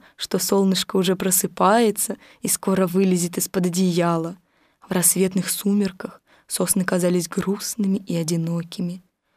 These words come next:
Очень глубокая яма казалась еще глубже, чем была,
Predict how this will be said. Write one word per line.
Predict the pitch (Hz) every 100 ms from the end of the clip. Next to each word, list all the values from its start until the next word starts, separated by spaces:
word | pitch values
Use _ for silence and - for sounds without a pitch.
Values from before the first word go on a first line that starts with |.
| _ -
Очень | 185 - 175
глубокая | 180 170 175 175 165
яма | 165 160 170 185
казалась | 175 175 170 170 165 185
еще | 165 - 175
глубже, | 170 180 175 170
чем | 170 - 180
была, | 180 185 185 196